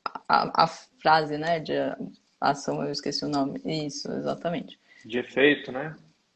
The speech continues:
Speaker 1: Isso, essa aí.
Speaker 2: A gente chama de superpromessa.
Speaker 1: Aí eu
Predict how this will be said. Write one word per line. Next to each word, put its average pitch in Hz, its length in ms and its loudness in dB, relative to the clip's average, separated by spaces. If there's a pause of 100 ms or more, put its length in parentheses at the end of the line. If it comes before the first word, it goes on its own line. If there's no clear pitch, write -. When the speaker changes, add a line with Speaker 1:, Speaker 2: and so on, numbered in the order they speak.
(160)
Speaker 1:
Isso, - 340 -2
essa - 240 -6
aí. - 100 -4
Speaker 2:
A 123 60 -8
gente 127 180 -8
chama 151 220 -4
de 147 80 -6
superpromessa. 165 540 2 (160)
Speaker 1:
Aí 165 640 -6 (420)
eu 175 240 4